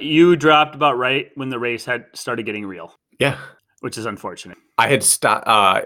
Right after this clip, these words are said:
Speaker 2: that, like, previous one hundred meters, I had stopped closing as hard on people and was thinking, "All right, this is the," and it, that thought crossed my mind, "All right, they're starting to work, which means I, this is where the race starts here." And I
Speaker 1: Mm-hmm.
Speaker 2: went to make my first move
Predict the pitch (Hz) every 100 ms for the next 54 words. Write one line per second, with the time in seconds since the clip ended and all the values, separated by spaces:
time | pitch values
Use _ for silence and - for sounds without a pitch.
0 | 117 110 - 120 110 - 151 135 143 139
1 | 107 107 113 110 92 87 107 110 - -
2 | 98 90 - 92 - - 110 92 92 82
3 | 85 85 78 87 - - - - _ _
4 | _ _ 101 92 - 98 98 92 - 117
5 | 110 87 - 117 120 95 107 117 123 120
6 | 110 110 - 113 104 110 117 98 110 92
7 | 110 107 - - - _ 135 101 - 117
8 | 107 98 87 90 135 139 - _ - 117
9 | 120 98 98 - - 98 98 101 92 -
10 | _ _ _ 113 - 107 98 101 92 90
11 | 92 92 - 90 82 - 73 - _ _
12 | _ - 95 95 95 92 - 98 90 101
13 | 87 98 87 - _ _ - 101 95 85
14 | -